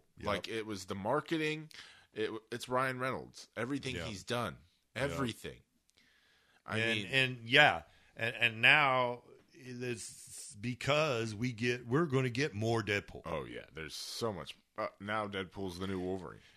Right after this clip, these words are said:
Speaker 1: Yep.
Speaker 2: But it's, it's amazing. It proved an R-rated comic book could work. Like, all the
Speaker 1: Oh,
Speaker 2: comedy hits.
Speaker 1: R-rated.
Speaker 2: Yeah.
Speaker 1: And
Speaker 2: Dude.
Speaker 1: just made a good jillion dollars.
Speaker 2: It made more than Batman versus Superman domestically.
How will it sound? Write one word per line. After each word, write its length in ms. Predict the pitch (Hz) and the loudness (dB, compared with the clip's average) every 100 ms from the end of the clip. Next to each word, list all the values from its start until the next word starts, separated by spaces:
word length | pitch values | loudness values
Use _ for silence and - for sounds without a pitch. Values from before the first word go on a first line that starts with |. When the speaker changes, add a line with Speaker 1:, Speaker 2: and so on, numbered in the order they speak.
| - | -8
Speaker 1:
Yep. 300 | 90 98 113 - | 0 2 2 0
Speaker 2:
But 240 | 113 110 | 0 0
it's, 460 | 110 131 - - - - | -2 -4 -4 -8 -10 -12
it's 220 | 147 - | -8 -4
amazing. 560 | 156 143 156 175 139 | -4 -2 -2 -2 -2
It 120 | 104 92 | -4 -4
proved 280 | 139 135 | -4 -4
an 80 | 120 | -4
R-rated 480 | 87 123 139 135 131 | -2 0 2 0 -2
comic 300 | 127 120 117 | -2 -4 -2
book 180 | 110 - | -6 -6
could 120 | 92 | -6
work. 300 | 87 80 - | -4 -6 -4
Like, 240 | 98 92 - | -6 -6 -6
all 220 | 113 135 | -2 2
the 60 | 147 | 6
Speaker 1:
Oh, 60 | 208 | 4
Speaker 2:
comedy 420 | 127 131 143 127 | 4 0 0 2
hits. 300 | 117 131 143 | 4 8 8
Speaker 1:
R-rated. 500 | 156 165 214 220 143 - - _ | 6 6 4 2 -2 -6 -18 _
Speaker 2:
Yeah. 400 | 90 113 170 160 98 _ _ _ _ _ - | -4 -2 -2 -4 -8 _ _ _ _ _ -6
Speaker 1:
And 140 | 160 | -4
Speaker 2:
Dude. 80 | 165 | 2
Speaker 1:
just 200 | 165 180 | 2 2
made 180 | 185 196 | 2 2
a 60 | 190 | 2
good 300 | 170 208 165 | 4 4 4
jillion 400 | 190 247 247 247 | 2 2 2 4
dollars. 520 | 247 180 123 104 - | 4 6 2 -4 -4
Speaker 2:
It 160 | 170 160 | -4 2
made 300 | 185 180 165 | 4 4 2
more 200 | 165 160 | 2 2
than 140 | 147 | 2
Batman 360 | 139 135 135 131 | 0 0 -2 -4
versus 180 | 131 - | -4 -2
Superman 480 | 131 113 101 95 | -4 -2 -2 -2
domestically. 600 | 90 92 87 - 71 69 | -4 -4 -6 -6 -12 -14